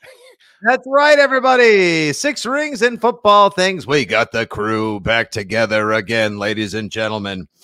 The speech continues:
It is the latest and greatest edition of Six Rings, brought to you by not Macy's and not Hertz Rental Cars, of course, W E E I, W E I dot com, Odyssey, and twenty-four hundred Sports.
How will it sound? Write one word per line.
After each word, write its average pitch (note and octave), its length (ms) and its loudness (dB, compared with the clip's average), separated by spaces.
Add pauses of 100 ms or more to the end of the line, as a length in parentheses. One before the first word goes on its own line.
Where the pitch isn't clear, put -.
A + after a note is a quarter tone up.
(140)
It C#3+ 140 -4
is D#3+ 120 -2
the D3+ 100 -2
latest D#3 320 -2
and C3+ 100 -8
greatest C#3 260 -4
edition C3 380 -8
of A#2+ 140 -8
Six - 260 -10
Rings, D#3+ 300 -8
brought C3+ 240 -6
to C3+ 80 -12
you C3 100 -10
by C3+ 400 -2
not C#3+ 240 0
Macy's B2+ 400 -6
and G#2+ 80 -12
not A#2 160 -6
Hertz A#2 240 -10
Rental G2 200 -14
Cars, G2 280 -12
of G#2 100 -20
course, F#2+ 220 -14
W D#3 340 -4
E C3 220 -6
E A#2+ 60 -2
I, G#2+ 320 -2
W G2 300 -14
E G2 100 -10
I F#2 140 -6
dot F2 260 -10
com, G2+ 520 -4 (580)
Odyssey, F#3 420 2
and C#3+ 100 -6
twenty-four C#3 480 -2
hundred A#2+ 320 -4
Sports. B2+ 420 -4